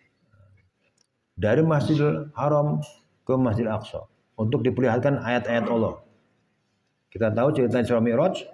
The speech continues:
Dari Masjidil Haram ke Masjidil Aqsa. Itu cuma sampai ke langit satu malam aja. Waktu itu orang-orang banyak yang nggak percaya. Mereka, orang Quraisy ini dagang ke Syam,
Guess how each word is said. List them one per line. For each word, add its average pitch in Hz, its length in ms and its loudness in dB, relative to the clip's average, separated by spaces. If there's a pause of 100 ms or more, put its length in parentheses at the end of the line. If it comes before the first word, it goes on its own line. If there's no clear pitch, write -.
(640)
Dari 104 160 2
Masjidil 113 320 2
Haram 143 480 0
ke - 80 -4
Masjidil 117 240 2
Aqsa. 156 480 -4 (720)
Itu 87 400 -2 (400)
cuma 120 480 -2
sampai 120 320 -2
ke 120 80 -2
langit 135 400 -2 (160)
satu 123 240 -4
malam 151 240 2
aja. 139 240 -2 (1900)
Waktu 156 400 2
itu 220 160 6
orang-orang 170 720 4
banyak 147 240 2
yang 165 80 2
nggak 160 160 2
percaya. 160 400 0 (640)
Mereka, 139 640 2 (320)
orang 131 320 2
Quraisy 143 480 2
ini 190 320 0 (400)
dagang 120 560 2
ke 147 160 2
Syam, 175 480 2